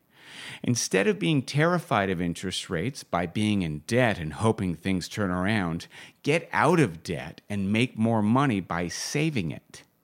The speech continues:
Put your money in a high-interest savings account. Start young. Leave it there. Be lazy about your investing by not touching it. Don't worry about owning things.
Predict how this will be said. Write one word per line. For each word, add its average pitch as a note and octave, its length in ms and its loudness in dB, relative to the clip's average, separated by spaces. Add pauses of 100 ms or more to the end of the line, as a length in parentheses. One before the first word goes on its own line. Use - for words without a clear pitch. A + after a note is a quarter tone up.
(840)
Put F#3 200 -6
your F#3+ 100 4
money C#3+ 380 6
in A2+ 80 2
a E2 100 0
high-interest B2+ 720 2
savings A#2 460 2
account. D2+ 600 -8 (260)
Start - 500 2
young. C#3 440 0 (220)
Leave C#3 360 2
it - 200 -6
there. F#2 320 -4 (320)
Be D#3+ 160 2
lazy D#3 480 2
about C3+ 320 0
your B2 180 2
investing A#2 600 0
by B2 180 4
not B2+ 300 2
touching D3+ 400 -2
it. - 320 -10 (580)
Don't G#3 240 2
worry F3 360 2
about D3 360 4
owning D#3 440 4
things. - 680 -8